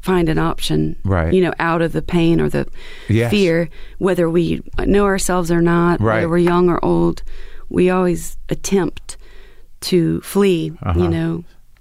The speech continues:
Speaker 2: Through
Speaker 1: or
Speaker 2: something.
Speaker 1: fight it, you
Speaker 2: Yeah.
Speaker 1: know. So I think that is what it was, was being able to, to, to, to sit with it and sing and play was a way to, like,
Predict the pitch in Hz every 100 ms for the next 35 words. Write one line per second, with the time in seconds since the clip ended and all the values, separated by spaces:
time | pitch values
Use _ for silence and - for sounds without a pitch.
0 | - - 113 107 - 175 - 175 180 165
1 | - - 175 101 160 - 175 170 190 -
2 | - - - - - - - - - -
3 | 202 185 175 - 185 165 175 190 165 -
4 | - 175 185 185 196 190 165 175 165 190
5 | 185 175 170 170 - 170 170 - - 175
6 | - - 175 160 - - - - 185 -
7 | - 226 - - - - 175 185 180 175
8 | - - - - 170 165 - - 180 175
9 | 165 - 214 196 175 175 - - - -
10 | - - - - - 185 185 185 175 175
11 | 180 - - 175 165 170 170 -